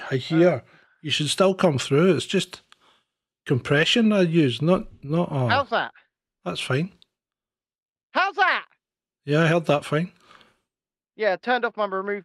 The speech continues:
Speaker 2: background noise on
Speaker 1: Oh,
Speaker 2: O B S.
Speaker 1: that, you, that's supposed to be off all the time, mate.
Speaker 2: Bloody turns itself
Speaker 1: You
Speaker 2: back
Speaker 1: can't
Speaker 2: on.
Speaker 1: see my, you can't see my little friend.
Speaker 2: But you know what? Um, on Ring Central, sorry. If, if I put,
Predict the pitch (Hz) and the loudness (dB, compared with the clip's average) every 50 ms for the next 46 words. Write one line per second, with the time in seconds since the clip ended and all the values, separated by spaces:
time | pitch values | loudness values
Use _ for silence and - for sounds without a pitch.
0 | _ - 202 190 - - 180 170 160 151 143 135 135 127 123 160 160 160 165 170 | _ -4 -4 -4 -4 -6 -8 -8 -8 -8 -10 -12 -14 -10 0 2 4 4 6 4
1 | 170 170 165 165 165 160 156 156 156 156 151 151 156 175 190 156 131 123 _ - | 4 4 4 4 4 4 4 4 4 4 4 4 4 4 2 -2 -6 -16 _ -2
2 | - 185 180 175 170 180 180 180 - - - - - 208 220 190 - - 226 - | 0 0 2 4 4 2 2 2 -2 -8 -6 -2 0 0 0 0 2 0 0 2
3 | - 214 202 185 - - 220 175 220 214 220 233 240 254 226 - - - 208 214 | 4 4 4 4 4 2 2 4 6 6 8 8 6 6 4 4 4 4 6 6
4 | 226 226 233 220 - - - 247 240 247 247 240 214 185 160 147 147 160 175 202 | 6 4 2 2 0 2 2 4 4 6 6 6 6 6 6 6 4 4 2 2
5 | - - - _ _ _ _ _ _ _ - 233 277 285 240 262 233 - 254 262 | 0 -6 -16 _ _ _ _ _ _ _ -2 0 0 0 0 -2 -8 -4 -2 -2
6 | 254 226 226 226 202 254 262 240 226 220 247 277 311 302 262 285 330 359 254 170 | -2 -2 -6 -12 -4 -2 0 0 0 0 0 0 0 0 0 -2 -2 -2 -2 2
7 | 240 226 196 180 170 147 135 - - - 175 170 - - 247 - - - - - | 4 6 6 8 6 6 4 2 -4 -10 -10 -8 -2 -2 -2 -2 -2 -6 -4 0
8 | - 185 160 139 135 127 123 120 123 123 123 117 110 - - - 143 147 175 208 | 2 2 2 4 2 2 2 2 2 2 2 0 -4 -8 -6 -2 0 0 2 2
9 | 208 196 170 - - - - - - - - _ _ _ _ _ _ _ _ _ | 0 -2 -2 -4 -8 -16 -16 -18 -18 -20 -20 _ _ _ _ _ _ _ _ _
10 | _ _ _ _ _ _ _ _ _ _ _ _ _ _ _ _ _ _ _ _ | _ _ _ _ _ _ _ _ _ _ _ _ _ _ _ _ _ _ _ _
11 | _ - - 247 247 294 311 302 285 262 160 - _ _ _ _ _ _ _ _ | _ -10 -8 -8 -2 -2 -2 0 0 -2 -4 -4 _ _ _ _ _ _ _ _
12 | _ - - 190 196 196 202 175 _ - 220 202 190 196 202 202 170 190 175 147 | _ -6 0 0 0 0 0 -6 _ -6 -4 -4 -4 -4 -8 -10 -6 -8 -8 -8
13 | 151 139 139 131 123 131 - - 220 254 - - 285 285 233 277 277 277 269 - | -8 -14 -12 -12 -12 -12 -10 -8 -8 -8 -8 -8 -8 -4 -2 0 0 0 -2 -4
14 | 254 254 - | -6 -8 -8